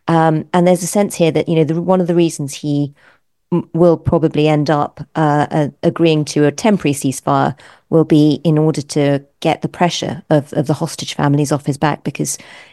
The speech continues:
you know, they're, they're worried the longer this war goes on, if they now go into Rafah, there'll be more hostages dead, as well as Hamas and as well as lots of innocent Palestinians. So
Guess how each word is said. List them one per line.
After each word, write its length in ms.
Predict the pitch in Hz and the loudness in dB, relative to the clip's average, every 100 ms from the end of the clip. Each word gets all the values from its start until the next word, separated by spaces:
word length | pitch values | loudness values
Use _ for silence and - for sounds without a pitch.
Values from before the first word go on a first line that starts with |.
| - | -2
you 80 | 156 | 2
know, 60 | |
they're, 180 | 156 165 | 4 4
they're 180 | 180 175 | 4 4
worried 280 | 160 156 147 | 4 2 2
the 80 | 160 | 2
longer 260 | 165 156 | 2 2
this 220 | 147 135 | -2 -2
war 140 | 151 143 | 0 0
goes 280 | 147 143 151 | 0 0 0
on, 220 | 143 143 | 0 -2
if 120 | 135 | -2
they 80 | 151 | 0
now 200 | 156 143 | 2 2
go 100 | 151 | 2
into 200 | 147 143 | 0 0
Rafah, 500 | 156 151 - 143 135 - _ _ _ | 0 -2 0 -2 -2 -12 _ _ _
there'll 100 | 165 | -10
be 120 | 175 | -4
more 240 | 185 185 165 | 0 2 2
hostages 640 | 175 185 - 139 139 123 | -2 -8 -8 -4 -4 -4
dead, 400 | - 131 131 - - | -4 -2 -4 -4 -2
as 160 | 147 | 0
well 200 | 165 175 | 2 2
as 320 | 151 135 - - - - _ _ 151 | 2 0 -6 -10 -20 -20 _ _ -4
Hamas 340 | 156 151 156 | -2 0 0
and 80 | 165 | 0
as 120 | 143 | 2
well 140 | 175 | 2
as 120 | 170 170 | 2 2
lots 240 | 165 - | 0 0
of 80 | 160 | -2
innocent 300 | 160 - - | -2 -4 -4
Palestinians. 680 | 160 143 - 175 160 143 131 | -2 -2 0 0 2 0 0
So 280 | 165 151 | 0 0